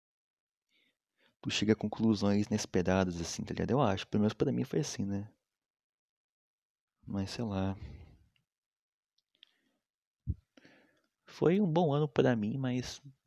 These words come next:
pro mundo não foi tão bom, né? Uma pena.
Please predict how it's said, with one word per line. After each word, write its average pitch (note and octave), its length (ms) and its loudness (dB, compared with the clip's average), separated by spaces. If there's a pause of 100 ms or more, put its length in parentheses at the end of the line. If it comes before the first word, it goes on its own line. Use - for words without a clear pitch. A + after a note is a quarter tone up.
(200)
pro B2+ 160 0
mundo B2 200 -2
não C3+ 220 -2
foi A2+ 320 -6
tão G#2+ 240 -6
bom, G2 240 -2
né? G#2 260 -8 (460)
Uma - 180 -14 (220)
pena. G#2+ 420 -2